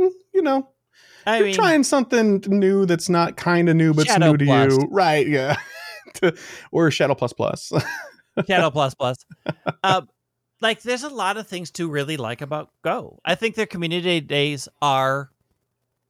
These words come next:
Speaker 2: a fun way to get people together. I think they need to come up with better storylines. Like,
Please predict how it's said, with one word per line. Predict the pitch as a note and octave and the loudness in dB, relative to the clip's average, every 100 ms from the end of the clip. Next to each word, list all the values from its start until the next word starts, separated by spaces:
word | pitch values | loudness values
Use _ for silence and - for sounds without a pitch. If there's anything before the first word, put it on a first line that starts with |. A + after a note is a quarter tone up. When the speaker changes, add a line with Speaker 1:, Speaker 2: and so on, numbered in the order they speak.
| _ _ - | _ _ -4
Speaker 2:
a | D#3+ D3 | -2 -2
fun | - F3 F3+ | -2 -2 -2
way | E3 | -6
to | D3 | -6
get | C#3 B2 | -8 -8
people | C#3 C3 | -10 -10
together. | A#2+ A#2 G#2 G#2 - | -10 -8 -8 -8 -6
I | C3 | -6
think | C3+ | -6
they | B2 A#2+ | -6 -6
need | A#2+ | -6
to | A2+ | -6
come | B2+ A#2+ A#2 | -4 -4 -4
up | G#2+ G#2+ G#2+ | -6 -6 -6
with | A#2+ A2+ - _ _ _ _ _ _ _ _ _ _ | -4 -4 -8 _ _ _ _ _ _ _ _ _ _
better | D3 C#3 G#2+ | -4 -4 -4
storylines. | - C3 D3+ A2 F#2 A#2+ - - _ | -4 -2 -2 -4 -8 -14 -16 -20 _
Like, | C3 B2+ _ | -4 -4 _